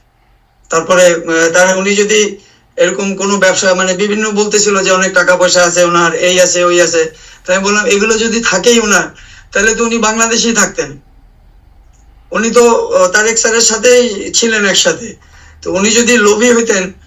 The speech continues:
বা, আহ, আহ, লবি অফিসার হইতেন, তাহলে উনি তারেক স্যারের সাথে থেকে বাংলাদেশে বহুত কাজ হইছে।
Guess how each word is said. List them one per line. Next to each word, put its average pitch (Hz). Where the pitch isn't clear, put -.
বা, 196
আহ, 160
আহ, 156
লবি 190
অফিসার 220
হইতেন, 208
তাহলে 190
উনি 202
তারেক 196
স্যারের 214
সাথে 196
থেকে 226
বাংলাদেশে 208
বহুত 233
কাজ 208
হইছে। 180